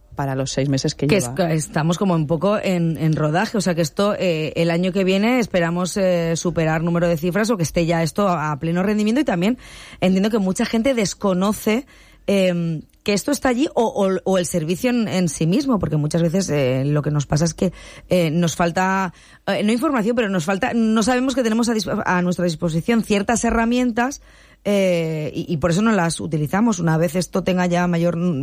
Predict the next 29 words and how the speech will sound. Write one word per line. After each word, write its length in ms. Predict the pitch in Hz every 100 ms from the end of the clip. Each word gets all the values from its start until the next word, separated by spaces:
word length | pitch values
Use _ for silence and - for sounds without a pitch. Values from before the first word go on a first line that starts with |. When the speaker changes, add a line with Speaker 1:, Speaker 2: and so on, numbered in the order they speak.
| 147
Speaker 2:
eh, 180 | 156 143
mayor 340 | 165 165 170
nivel 240 | 180 175
de 80 | 175
conocimiento, 640 | 175 175 170 180 175 190 190 - -
será 260 | - 185 175
más 180 | 175 170
fácil 260 | 165 180
que 100 | -
la 100 | 156
gente 420 | - 151 139 170
acuda, 540 | 165 147 - 151 143 135 - - - - - -
Speaker 1:
Sí, 200 | 139 -
Speaker 2:
¿verdad? 100 | 143
Speaker 1:
sí 140 | - 185
que 80 | 196
es 80 |
cierto 260 | 208 214 226
que 120 | 170
todos 240 | 151 170 196
los 140 | 190
usuarios 420 | 180 180 170 170
que 120 | -
teníamos 440 | 160 160 156 156 156
ya, 260 | 160 160 -
eh, 420 | 160 139 139 143
del 240 | 147 151 151
barrio 400 | 156 160 160 151
Stolz, 400 | - 165 165